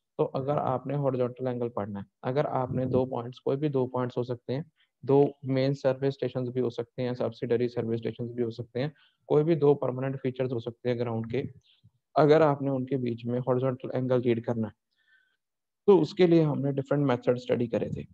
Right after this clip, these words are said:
हमने तीन तरह के methods हमने, अ, by, अ, जो हमने शुरू किया था method, तो हमने तीन तरह के method पढ़े थे। पहला method जो हमने पढ़ा था, वो था ordinary method। क्लियर? मेरी आवाज आ रही है सबको?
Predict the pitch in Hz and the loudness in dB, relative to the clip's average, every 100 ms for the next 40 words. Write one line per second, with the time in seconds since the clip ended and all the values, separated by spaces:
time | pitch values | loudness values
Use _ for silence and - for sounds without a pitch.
0 | _ - 135 147 147 139 131 135 135 147 | _ -4 0 2 2 -2 2 2 4 2
1 | 139 135 135 131 135 131 127 - - _ | 0 2 0 2 -2 0 -2 -4 -10 _
2 | - 123 123 - 113 - - 131 127 131 | -4 2 2 2 -4 -4 -6 -2 -2 -2
3 | 131 139 143 139 139 143 131 127 135 131 | -2 0 0 0 0 0 -2 -2 -4 -4
4 | 123 123 127 131 135 151 139 131 120 117 | -6 -4 -4 -4 -2 0 0 0 -4 -6
5 | 120 110 117 123 - _ _ _ _ _ | -6 -2 0 0 -6 _ _ _ _ _
6 | - 147 165 156 160 151 151 151 147 135 | 0 4 6 6 4 6 6 6 4 2
7 | 127 156 139 139 165 131 127 123 120 113 | 4 4 4 0 0 2 2 2 -2 0
8 | 113 110 - - _ _ _ _ _ _ | -2 -4 -10 -12 _ _ _ _ _ _
9 | 127 - - - _ _ 135 139 139 135 | -4 -4 -10 -10 _ _ 2 6 6 4
10 | - 131 147 170 170 190 | 2 2 4 2 2 -2